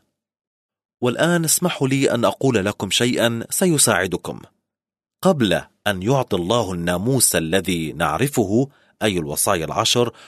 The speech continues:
وكل الوصايا والتشريعات الأخرى، اسمعوا ما سأقول. قبل أن يفعل الله ذلك، أنشأ علاقة مع إسرائيل، فقد أحب أولاً إسرائيل،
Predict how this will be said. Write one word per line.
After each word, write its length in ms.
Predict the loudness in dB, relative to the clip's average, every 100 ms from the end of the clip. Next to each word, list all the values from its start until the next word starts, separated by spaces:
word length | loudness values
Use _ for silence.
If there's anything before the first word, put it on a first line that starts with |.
| -2
وكل 360 | -2 2 2 2
الوصايا 560 | 2 0 0 0 0 0
والتشريعات 760 | -2 -2 -6 -2 -2 -2 -2
الأخرى، 480 | -4 -4 -2 -2 -2 _ _ -12
اسمعوا 320 | 0 2 4
ما 120 | 2
سأقول. 600 | 2 0 0 2 2 0 _ _ _ _ _ _
قبل 300 | 0 2 2
أن 240 | 0 0 -2
يفعل 340 | -2 0 2
الله 420 | 2 2 0 0 0
ذلك، 460 | 0 0 -4 -6 _ _ -4
أنشأ 460 | -2 0 0 0 2
علاقة 880 | 2 0 0 0 0 0 -4 -2 -4
مع 380 | 0 0 0 0
إسرائيل، 640 | 0 0 -2 -2 -8 -12 _ _ -20 -18
فقد 440 | -4 -2 0 -2
أحب 360 | -2 -2 -2 0
أولاً 500 | 2 2 2 2 2 0
إسرائيل، 640 | 0 2 2 2 0